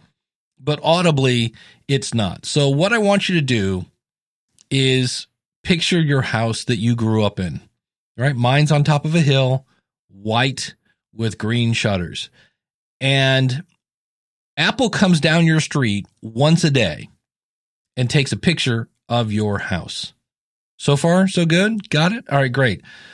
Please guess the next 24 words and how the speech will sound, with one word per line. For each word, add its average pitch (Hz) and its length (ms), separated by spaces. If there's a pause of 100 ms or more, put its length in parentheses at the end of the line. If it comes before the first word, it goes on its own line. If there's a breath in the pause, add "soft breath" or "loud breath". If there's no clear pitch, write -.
(120)
So 160 500 (180)
your 180 440
house, 139 600
mine 160 320
is 156 160
white, 120 560 (720)
and 143 180
then 143 160
all 156 220
of 220 60
a 202 80
sudden 139 400
I 127 100
wake 156 320
up 135 240
and 127 180
I 127 180
spray 170 420
paint 151 260
it 139 240 (340 loud breath)
and 135 160
it's 139 200
now 131 260
green. 110 680